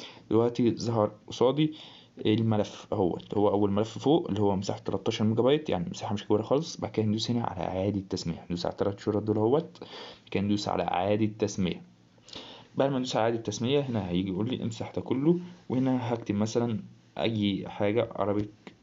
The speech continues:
تمامًا ومفيش اي حاجه غلط. فالموضوع بسيط وسهل. ت-، حسن دلوقتي ك-، كتب نفس الكتاب اللي معانا اللي كتاب المدرسه،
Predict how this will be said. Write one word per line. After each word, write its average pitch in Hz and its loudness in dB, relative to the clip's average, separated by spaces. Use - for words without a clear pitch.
تمامًا 131 -4
ومفيش 113 -4
اي 117 2
حاجه 107 -2
غلط. 113 -2
فالموضوع 151 0
بسيط 135 -2
وسهل. 98 -4
ت-، - -6
حسن 110 -6
دلوقتي 110 2
ك-، - -10
كتب - -2
نفس 131 -6
الكتاب - 0
اللي 90 0
معانا 123 -2
اللي 110 -4
كتاب 113 -2
المدرسه، 90 -2